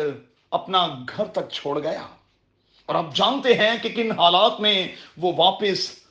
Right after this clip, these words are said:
لوٹا۔ المسیح نے اناجیل میں یروشلم کی طرف اپنا منہ کر کے کہا، "میں نے تو چاہا،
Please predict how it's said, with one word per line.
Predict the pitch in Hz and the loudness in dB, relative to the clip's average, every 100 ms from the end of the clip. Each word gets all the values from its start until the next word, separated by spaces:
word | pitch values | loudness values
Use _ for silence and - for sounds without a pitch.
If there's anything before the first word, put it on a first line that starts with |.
| _ | _
لوٹا۔ | 185 170 156 180 - - - _ _ _ _ _ _ _ _ _ _ _ _ _ _ _ _ _ _ _ - | -10 -2 0 0 -6 -14 -18 _ _ _ _ _ _ _ _ _ _ _ _ _ _ _ _ _ _ _ -4
المسیح | 247 254 254 277 | 2 4 4 4
نے | 247 226 196 - - _ _ _ _ _ _ _ _ - | 6 4 2 -6 -16 _ _ _ _ _ _ _ _ -4
اناجیل | 240 247 214 262 247 | -2 2 2 2 2
میں | 214 214 190 185 190 | 2 2 2 -2 4
یروشلم | 226 254 - 226 220 | 4 6 2 0 0
کی | 202 | 0
طرف | 202 208 208 | 4 4 4
اپنا | 208 190 170 | 2 4 2
منہ | 220 233 | 2 2
کر | 208 | 2
کے | 185 202 | 4 4
کہا، | 202 180 190 170 151 - - _ _ _ _ _ _ _ _ _ _ _ _ _ _ _ 240 | 4 6 6 4 -2 -10 -20 _ _ _ _ _ _ _ _ _ _ _ _ _ _ _ -4
"میں | 247 | 0
نے | 254 214 | 0 2
تو | 196 | 4
چاہا، | 202 196 196 175 151 | 4 6 6 6 4